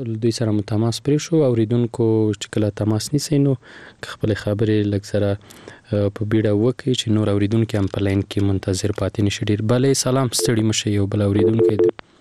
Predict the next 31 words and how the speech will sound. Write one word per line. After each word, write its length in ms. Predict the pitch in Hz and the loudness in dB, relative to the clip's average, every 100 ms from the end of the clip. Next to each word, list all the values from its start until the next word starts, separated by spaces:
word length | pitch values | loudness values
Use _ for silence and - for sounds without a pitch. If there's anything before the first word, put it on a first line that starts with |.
| _ - - - - | _ -20 -20 -20 -6
دوی 160 | 104 101 | -2 -2
سره 200 | - 110 | 0 0
مو 100 | 101 | 0
تماس 420 | - 104 110 - - | 0 0 0 -2 -2
پرې 120 | 139 | -2
شو. 180 | - 139 | 0 -2
اه، 840 | - - - - - 110 107 104 | -2 -16 -20 -20 -6 0 2 0
کله 240 | - 113 | 0 0
چې 180 | 107 113 - | 0 -2 0
تماس 380 | 107 117 - | 0 0 0
نیسئ، 260 | 131 - 120 | -2 0 0
یو 180 | 110 101 | 2 0
بهتره 360 | 104 - 113 | -2 -4 0
موقعیت 480 | 107 101 - 113 110 | 2 0 -2 -4 0
هم 100 | 104 | 0
انتخاب 420 | 98 95 - 123 | 0 -2 -2 -4
کړئ، 440 | - - 110 107 - | -2 -2 0 0 -4
تر 60 | |
څو 220 | 101 - 104 | -6 -4 0
وکړی 540 | 104 104 107 - 107 | 0 0 -2 -2 -2
شو 220 | - 107 | 0 -2
په 100 | 104 | -4
سم 300 | - - 107 | -4 -2 -2
شکل، 360 | - 104 - 101 | -2 -4 -2 -4
اه، 880 | - - - - - - 110 107 104 | -6 -20 -20 -20 -20 -4 0 2 0
ستاسو 440 | - - 98 104 | 0 -2 -2 0
اواز 300 | 98 98 - 101 | 0 0 0 -2
له 60 | |
ځان 200 | 98 101 | -2 -2
سره 220 | - - | -2 -2
ولرو. 320 | 101 101 101 | 0 2 2